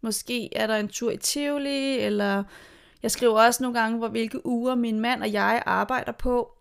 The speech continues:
og hvilke dage min mand og jeg arbejder. Og det skaber altså et overblik og et overskud. Øhm, og også overskud og lyst til at prøve noget nyt, når vi så har ferie.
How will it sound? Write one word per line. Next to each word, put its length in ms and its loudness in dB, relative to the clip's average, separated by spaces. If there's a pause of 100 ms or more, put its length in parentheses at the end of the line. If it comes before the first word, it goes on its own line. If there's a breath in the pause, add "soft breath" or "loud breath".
(120)
og 120 -4
hvilke 240 -4
dage 340 -2
min 140 0
mand 180 -4
og 60 -2
jeg 100 0
arbejder. 680 0 (1040)
Og 60 -8
det 120 -2
skaber 400 2
altså 280 0
et 180 -6
overblik 540 2
og 80 2
et 120 -6
overskud. 640 -2 (1040 soft breath)
Øhm, 520 -6 (540)
og 180 2
også 320 6
overskud 760 2
og 120 2
lyst 360 0
til 240 2
at 200 0
prøve 340 0
noget 240 0
nyt, 440 -2
når 140 -2
vi 120 -4
så 280 2 (300 soft breath)
har 280 2
ferie. 440 -4